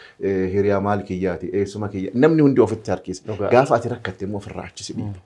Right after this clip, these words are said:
Speaker 2: Mm. Namni rakkate sun garuu itti gaafatamummaa rakkoo sanaatiif duroomuufis, hiyyoomuufis itti gaafatamummaa namuma sana jettu.
Speaker 1: Isatu. Eenyus yoo hojjechiisa ree?
Speaker 2: Mm.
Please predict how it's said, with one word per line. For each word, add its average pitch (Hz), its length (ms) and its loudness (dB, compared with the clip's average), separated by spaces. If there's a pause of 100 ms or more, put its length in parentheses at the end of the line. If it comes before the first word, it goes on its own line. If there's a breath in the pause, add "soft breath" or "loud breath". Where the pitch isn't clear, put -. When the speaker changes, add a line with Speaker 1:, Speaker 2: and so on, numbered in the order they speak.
(140)
Speaker 2:
Mm. 101 160 -12 (1500 soft breath)
Namni 151 260 6
rakkate 147 380 4
sun 113 200 -2
garuu 123 220 0
itti - 160 -8
gaafatamummaa 113 640 2
rakkoo 127 320 6
sanaatiif 113 520 -2 (640)
duroomuufis, 143 880 6
hiyyoomuufis 127 640 2
itti 110 160 -6
gaafatamummaa 113 560 0
namuma 123 400 0
sana 101 220 -10
jettu. 107 240 -4
Speaker 1:
Isatu. 277 260 6 (640)
Eenyus 247 380 4
yoo 294 80 6
hojjechiisa 226 480 2
ree? 160 220 0
Speaker 2:
Mm. 110 180 -10